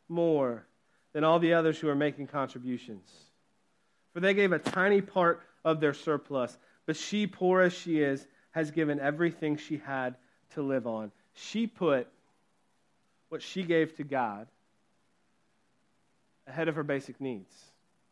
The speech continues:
I can almost guarantee you the rich that were giving the large amounts of money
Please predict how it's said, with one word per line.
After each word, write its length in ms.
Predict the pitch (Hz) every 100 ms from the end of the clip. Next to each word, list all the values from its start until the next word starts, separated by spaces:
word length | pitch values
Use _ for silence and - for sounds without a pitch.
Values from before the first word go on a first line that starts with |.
| _ _ _ _ _ _ _ _ _ _ _ _ _ _ _ _ _ _ _ _ _ _ _ 135
I 80 |
can 120 | 147 160
almost 300 | 190 175 151
guarantee 440 | 175 147 - 214
you 200 | 160 123
the 120 | 131
rich 380 | 131 170 170 -
that 140 | 143
were 100 | 127
giving 300 | 127 156 156
the 80 | 147
large 300 | 143 151 147
amounts 320 | 143 143 -
of 60 | 127
money 320 | 139 147 113